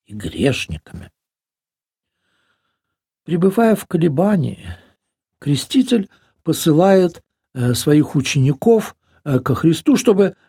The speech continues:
э, задать ему прямой вопрос: «Ты ли тот,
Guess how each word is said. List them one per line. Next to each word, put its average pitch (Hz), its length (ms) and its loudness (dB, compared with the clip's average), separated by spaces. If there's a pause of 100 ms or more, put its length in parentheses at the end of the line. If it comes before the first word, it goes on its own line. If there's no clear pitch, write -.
э, 139 300 2
задать 143 640 0 (240)
ему 139 280 0
прямой 147 400 0
вопрос: 123 800 -2 (1300)
«Ты 277 180 2
ли 269 140 4
тот, - 460 -2